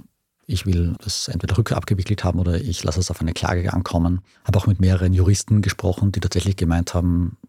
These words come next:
das ist auf jeden Fall eine Täuschung, er wird vor Gericht auf jeden Fall verlieren. Und auch mit einem anderen Juristen, der mir gesagt hat,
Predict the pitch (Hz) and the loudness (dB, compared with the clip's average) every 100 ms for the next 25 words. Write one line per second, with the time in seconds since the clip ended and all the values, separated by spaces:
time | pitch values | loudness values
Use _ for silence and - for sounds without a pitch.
0 | _ - 98 92 - - - - 104 127 | _ -8 -6 -4 -6 -8 -6 0 2 2
1 | 113 107 110 - 92 95 92 92 98 92 | 2 0 -2 -2 -2 -2 -2 -2 0 -2
2 | 101 - 92 95 - 101 98 - - - | -2 -4 -4 -4 -4 -2 -2 -4 -6 0
3 | 101 104 101 - 90 123 135 127 _ - | 0 0 -2 2 4 4 4 0 _ -2
4 | 92 90 90 90 90 - - 101 82 65 | 2 2 2 2 -2 -4 -6 -4 -4 0
5 | 95 127 117 110 104 101 107 95 87 92 | 2 4 4 2 2 0 0 0 -2 -2
6 | 92 90 - 92 - | -4 -4 -2 -4 -4